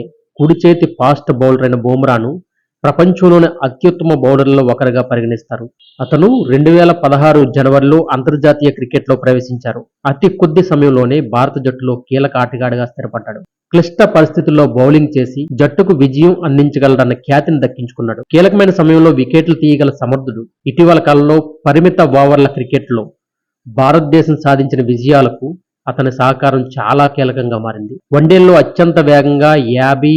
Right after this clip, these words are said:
వంద వికెట్లు సాధించిన భారత బౌలర్ అతను. టీ ట్వంటీలో అత్యంత వేగంగా యాభై వికెట్లు సాధించిన బౌలర్ కూడా అతనే. అందుకే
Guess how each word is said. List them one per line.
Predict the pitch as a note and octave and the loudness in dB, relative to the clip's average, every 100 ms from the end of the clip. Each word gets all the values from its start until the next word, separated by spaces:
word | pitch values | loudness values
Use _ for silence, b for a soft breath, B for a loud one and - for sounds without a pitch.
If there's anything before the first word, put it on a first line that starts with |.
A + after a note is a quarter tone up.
| D3 | 0
వంద | A#2 B2+ C3+ | -2 -4 -2
వికెట్లు | C3+ D3 C#3+ D3 | -2 -2 -2 -4
సాధించిన | - C3 B2 A#2+ A#2+ | -4 -4 -4 -6 -6
భారత | A2 B2 C#3 - | -2 -2 -2 -6
బౌలర్ | A2+ A2 B2 B2+ B2+ | -12 -8 -4 -4 -4
అతను. | B2 E3 - _ _ _ _ _ - | -10 -16 -20 _ _ _ _ _ 0
టీ | F#3 | 2
ట్వంటీలో | F3+ D#3+ D3 C#3 F#3+ - _ D3+ | 2 2 2 2 -2 -8 _ -6
అత్యంత | - - F#3+ F#3+ | -2 0 0 2
వేగంగా | D3+ C#3 C3 A#2+ G2+ - _ _ - | 2 2 0 -2 -6 -12 _ _ -2
యాభై | C3+ C#3+ D3+ | 0 2 2
వికెట్లు | D3+ E3+ E3+ D3+ | 2 0 0 -2
సాధించిన | D#3 C3+ C#3 C3 | -2 -2 -4 -2
బౌలర్ | A#2+ C3+ C3 | 0 0 -2
కూడా | C#3 B2 A2+ A2+ - | -2 0 -2 -4 -12
అతనే. | A#2+ G#2+ - _ _ _ _ _ _ _ _ _ _ _ _ _ _ _ - | -12 -12 -14 _ _ _ _ _ _ _ _ _ _ _ _ _ _ _ -2
అందుకే | C#3+ D#3 | 0 2